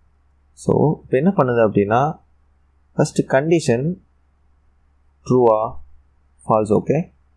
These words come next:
So, false கேஸ்க்கு வரும். நம்ம என்ன பண்றோம்னா, இந்த false கேஸ்ல இன்னொரு condition check பண்றோம். So, இந்த condition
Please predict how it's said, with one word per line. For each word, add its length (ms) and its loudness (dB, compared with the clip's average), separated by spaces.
So, 100 0
false 300 0
கேஸ்க்கு 340 0
வரும். 240 2
நம்ம 220 2
என்ன 180 2
பண்றோம்னா, 420 2
இந்த 180 0
false 320 0
கேஸ்ல 320 2
இன்னொரு 320 2
condition 400 -2
check 220 -4
பண்றோம். 280 -8
So, 80 -2
இந்த 140 4
condition 440 0